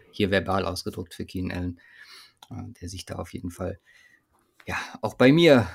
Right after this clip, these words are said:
irgendwie angekommen oder der auch dann bei mir irgendwie angekommen ist. Bei den Running Backs,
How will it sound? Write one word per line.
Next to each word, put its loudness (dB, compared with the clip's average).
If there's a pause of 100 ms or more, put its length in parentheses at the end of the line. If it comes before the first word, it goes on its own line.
(160)
irgendwie -2
angekommen -4
oder -4
der 2
auch -4
dann -4
bei -4
mir -2
irgendwie -6
angekommen -6
ist. -16 (520)
Bei 0
den 6
Running 6
Backs, 2